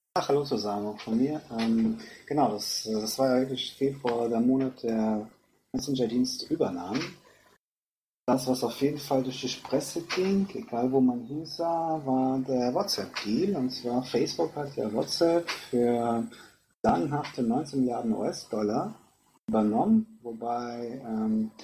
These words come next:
zwölf Milliarden U-S-Dollar in Facebook-Aktien, ähm, liegen,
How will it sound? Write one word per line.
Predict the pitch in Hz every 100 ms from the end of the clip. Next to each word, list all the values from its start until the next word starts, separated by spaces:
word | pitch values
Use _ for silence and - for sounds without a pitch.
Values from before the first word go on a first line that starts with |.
| - _
zwölf | - 127 131
Milliarden | 147 131 123 120
U-S-Dollar | 110 117 - - 113 110 107
in |
Facebook-Aktien, | 107 160 - 175 160 165 - 170 156 160
ähm, | 139 139 135 131 131 - _ _ _ _ _ _ _ _ _
liegen, | 139 135 135 127 123